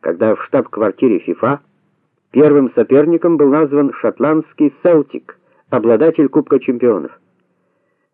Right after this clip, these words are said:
Другие бы, наверное, посетовали на зловредность жребия. Динамовцам же перспектива вновь схватиться с Селтиком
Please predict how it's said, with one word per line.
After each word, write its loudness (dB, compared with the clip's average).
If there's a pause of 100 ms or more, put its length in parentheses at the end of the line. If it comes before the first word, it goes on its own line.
Другие 0
бы, 0
наверное, 0
посетовали -2
на -2
зловредность -2
жребия. -2 (680)
Динамовцам -2
же 2
перспектива 0
вновь -2
схватиться 0
с -16 (140)
Селтиком -2